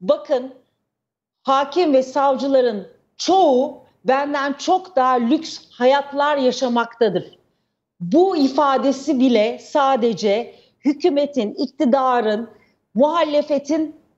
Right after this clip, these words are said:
harekete geçmesi için yeterli bir itiraftır. Bıraktık kendi özel hayatını.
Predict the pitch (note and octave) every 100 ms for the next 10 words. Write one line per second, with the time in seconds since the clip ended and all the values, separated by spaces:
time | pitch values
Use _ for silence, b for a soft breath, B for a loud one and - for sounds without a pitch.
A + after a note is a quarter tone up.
0 | _ - B3+ C4+ D4+ D#4+ D#4+ G#3+ B3+ -
1 | B3 B3 B3 - A3+ F#3 C4 D4 D4+ C#4
2 | C#4 E4+ C4 D#4 C4+ C4 C4 C4+ C4 -
3 | F#3 - _ _ B3+ C#4+ C#4+ D#4+ - B3
4 | B3 A#3+ G#3+ A3+ F#3+ F3 E3 - D#3+